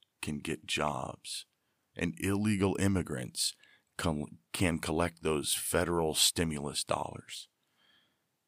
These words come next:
What about the thirty-eight million Americans that are unemployed right now, Miss Pelosi? Then a com-, bunch of just ridiculous,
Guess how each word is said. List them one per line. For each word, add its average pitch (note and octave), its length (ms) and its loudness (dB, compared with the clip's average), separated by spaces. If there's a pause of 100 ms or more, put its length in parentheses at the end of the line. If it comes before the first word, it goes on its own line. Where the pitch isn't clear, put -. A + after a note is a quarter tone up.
(760)
What G2+ 160 -4
about F#2+ 300 -2
the F2+ 80 -6
thirty-eight E2+ 600 2
million D#2+ 520 0
Americans D2+ 920 -4
that D2 140 0
are D2 140 -2
unemployed D2 720 -2
right D2+ 220 -4
now, D2 340 -4
Miss C#2+ 220 -6
Pelosi? C#2+ 640 -10 (1500)
Then D#3 260 6 (460)
a A2+ 60 0
com-, D#3 280 6 (260)
bunch - 460 8
of A2+ 140 0
just - 240 4
ridiculous, C#3 840 4